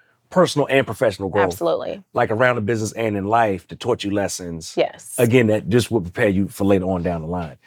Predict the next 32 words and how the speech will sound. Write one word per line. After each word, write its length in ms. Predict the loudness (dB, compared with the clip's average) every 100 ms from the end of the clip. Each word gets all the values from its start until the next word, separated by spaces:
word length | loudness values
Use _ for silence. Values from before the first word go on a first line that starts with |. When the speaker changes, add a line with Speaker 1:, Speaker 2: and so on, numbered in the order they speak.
| -14 -4
Speaker 2:
Yeah. 180 | -4 -2
Speaker 1:
Now, 400 | 0 2 2 0 0
when 180 | -2 0
you 60 |
got 240 | 0 -2 0
to 140 | -2
Atlanta, 520 | -2 -4 -4 -6 -10 _ _ -10
uh, 120 | -6
this 160 | -6 -6
is, 80 |
this 180 | -6 -6 -6 _ -10
first 260 | -2 0 0
part 100 | -2
of 40 |
the 40 |
story 140 | -2 -8
is 40 |
so 60 | -8
good. 180 | -14 -14 -8
You 80 | -2
got 180 | -2
to 120 | -2 -4
Atlanta. 440 | -4 -6 -8 -12 _ _ _ _ _ _ -2
I 60 | 2
love 340 | 4 2 0
how 100 | 0
you 140 | 0 0
talked 300 | 0 0 0
about 200 | -2 -2
the 60 |
fact 380 | -4 -4 -4 -4
that, 300 | -2 -2 -4